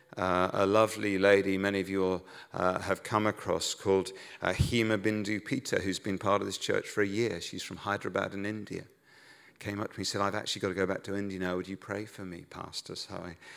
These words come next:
prayed for her and she started weeping. And, um, I, I told she, she, she was drawn into one of your collectives, used to c-,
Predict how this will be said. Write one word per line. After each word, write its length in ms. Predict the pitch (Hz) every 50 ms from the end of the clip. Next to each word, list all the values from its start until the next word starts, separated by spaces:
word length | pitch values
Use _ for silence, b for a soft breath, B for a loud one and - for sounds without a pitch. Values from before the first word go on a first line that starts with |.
| B B B
prayed 320 | - - 95 98 104 104
for 120 | - -
her 40 | 95
and 80 | 87 85
she 100 | - -
started 480 | - - - 98 92 92 90 87 90
weeping. 480 | 90 95 110 113 113 - - - 95 92 - _ _ _ _ _ _ _ _ _ _ b b b b b b b b b b -
And, 420 | 95 98 95 95 95 92 90 -
um, 360 | - 101 101 95 95 92 - -
I, 200 | - 98 - -
I 40 | 92
told 280 | - - 117 107 104 -
she, 180 | - 107 98
she, 280 | 95 - 101 92 92 -
she 100 | - 95
was 80 | 90 87
drawn 260 | - 107 101 101 101
into 160 | 98 92 -
one 100 | 101 98
of 80 | 95 90
your 80 | 98
collectives, 640 | 95 - 95 92 101 98 - - - 107 98 90 -
used 200 | 98 92 - -
to 60 | -
c-, 140 | - - -